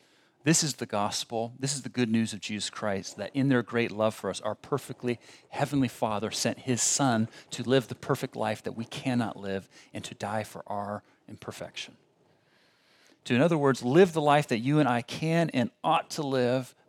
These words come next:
but don't, and die the death that we deserve. That's the gospel. Or listen to it this way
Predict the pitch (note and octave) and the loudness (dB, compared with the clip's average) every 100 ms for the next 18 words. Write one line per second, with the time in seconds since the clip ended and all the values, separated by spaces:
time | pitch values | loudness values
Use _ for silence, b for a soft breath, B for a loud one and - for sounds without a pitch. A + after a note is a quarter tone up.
0 | - A2 - - D3 D3 C3 - - - | -2 -2 -2 -2 2 4 2 -2 -12 -12
1 | _ b b b b - A2 A#2 B2+ A#2 | _ b b b b -4 -2 2 2 2
2 | A2 A2 A2 - G2+ F#2+ G#2 G#2+ A2+ D#3+ | 0 -2 -4 -8 -10 -10 -14 -10 -8 -6
3 | C3 D#3+ E3+ - E3+ D#3 E3 - - B | -2 0 0 -2 -4 -4 -4 -8 -14 B
4 | B D#3 D3 F3+ F#3 G3 - F3 E3+ F3 | B 6 6 6 6 4 4 4 6 2
5 | - A#2+ G#2 | 2 2 2